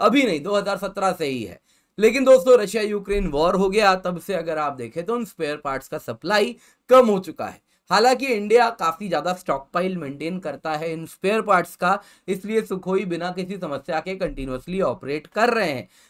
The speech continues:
लेकिन कहीं ना कहीं आप देखें, अगर ये स्पेयर पार्ट्स अब अनलिमिटेड तो है नहीं, कुछ स्पेयर पार्ट्स आज भी ऐसे हैं जो रशिया से ही आते हैं, तो इस वजह से फ्यूचर में इनकी ऑपरेबिलिटी कम हो सकती है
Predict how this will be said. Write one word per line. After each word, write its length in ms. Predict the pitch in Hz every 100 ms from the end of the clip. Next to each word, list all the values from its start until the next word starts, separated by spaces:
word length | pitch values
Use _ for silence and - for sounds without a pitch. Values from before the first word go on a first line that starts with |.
| -
लेकिन 640 | 175 208 247 - 262 262 254
कहीं 240 | 185 202
ना 120 | 208 202
कहीं 320 | 196 190 202
आप 180 | 180 160
देखें, 320 | 147 151 208
अगर 240 | 185 156 147
ये 80 |
स्पेयर 320 | 147 - 127 120
पार्ट्स 480 | 156 202 254 - - _ _ _
अब 260 | 170 170 _
अनलिमिटेड 680 | - 170 175 147 139 156 160
तो 180 | - 196
है 180 | 214 240
नहीं, 200 | 165 123
कुछ 200 | 151 -
स्पेयर 280 | - 139 135
पार्ट्स 300 | 147 147 -
आज 220 | 123 131
भी 140 | 143 127
ऐसे 220 | - 131
हैं 240 | 139 190 214 - -
जो 140 | 156
रशिया 300 | 151 139 185 180
से 120 | 175
ही 160 | 180 208
आते 260 | 202 202
हैं, 160 | 196 143 _ _ _ _ -
तो 140 | 269
इस 180 | 269 285
वजह 320 | 330 277 220 196
से 240 | 190 202 226
फ्यूचर 540 | - 220 247 226 277
में 120 | 269
इनकी 400 | 254 233 202 220 233
ऑपरेबिलिटी 800 | 160 - 170 160 147 139 196 208 185
कम 160 | 214 240
हो 220 | 247 233
सकती 460 | 226 190 - 185 160
है 180 | 117